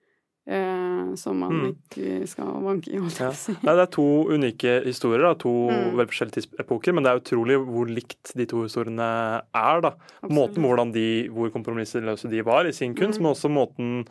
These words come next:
Speaker 2: de ble behandlet av, eh, kulturen rundt.
Speaker 1: Mm.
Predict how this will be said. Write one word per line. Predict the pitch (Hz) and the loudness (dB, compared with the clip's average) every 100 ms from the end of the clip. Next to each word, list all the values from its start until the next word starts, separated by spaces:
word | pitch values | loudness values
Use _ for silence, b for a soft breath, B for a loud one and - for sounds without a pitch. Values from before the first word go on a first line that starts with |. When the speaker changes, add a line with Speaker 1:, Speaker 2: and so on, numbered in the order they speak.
| B B | B B
Speaker 2:
de | 127 | -2
ble | 117 | 0
behandlet | 117 117 107 104 113 | 0 0 -4 -2 0
av, | 107 104 107 | 2 0 -2
eh, | 110 107 107 104 | -2 0 -2 -4
kulturen | - - 113 110 110 | -6 -6 -4 -4 -2
rundt. | 170 170 - _ b | -2 -4 -14 _ b
Speaker 1:
Mm. | 214 202 185 | -6 -6 -6